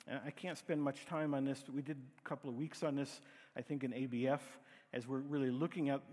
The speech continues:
meta-, meta-narrative, the grand narrative. How do we connect all these dots? But in Luke three twenty-three, he says Jesus, when he began his ministry,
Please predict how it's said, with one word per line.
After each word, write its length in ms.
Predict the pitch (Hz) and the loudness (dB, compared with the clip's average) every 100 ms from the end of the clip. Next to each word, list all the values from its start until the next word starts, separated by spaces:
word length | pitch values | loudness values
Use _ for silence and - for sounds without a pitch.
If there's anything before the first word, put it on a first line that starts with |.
| 151 | -4
meta-, 560 | 135 143 156 147 147 143 | 2 4 6 4 4 2
meta-narrative, 720 | 151 151 165 135 143 147 147 | 2 2 4 4 4 4 4
the 80 | 127 | 2
grand 400 | 117 131 135 160 | 0 2 2 4
narrative. 340 | 143 143 143 123 | 4 4 2 2
How 140 | 143 | 2
do 60 | 160 | 2
we 140 | 147 - - - | 0 -4 -10 0
connect 480 | 160 139 156 - | 4 6 4 2
all 160 | 151 147 | 0 2
these 240 | 139 131 | 2 0
dots? 680 | - 165 143 120 123 - - - - - | 2 4 6 4 0 -6 -10 -14 -20 -8
But 140 | - 147 | -2 2
in 100 | 156 | 4
Luke 280 | 156 254 - - | 4 2 0 -2
three 200 | 190 196 | 0 0
twenty-three, 680 | 208 170 147 - 151 101 80 - - _ _ | 2 2 2 2 2 2 -4 -16 -20 _ _
he 140 | - 165 | -2 0
says 340 | - 170 143 | 4 4 2
Jesus, 540 | 120 220 220 151 156 | 0 4 6 4 2
when 140 | 165 151 | 2 2
he 120 | 165 | 2
began 500 | 147 131 156 208 214 | 2 2 2 2 4
his 220 | 196 143 | 2 2
ministry, 600 | 151 156 147 - 135 127 | 2 2 2 2 2 2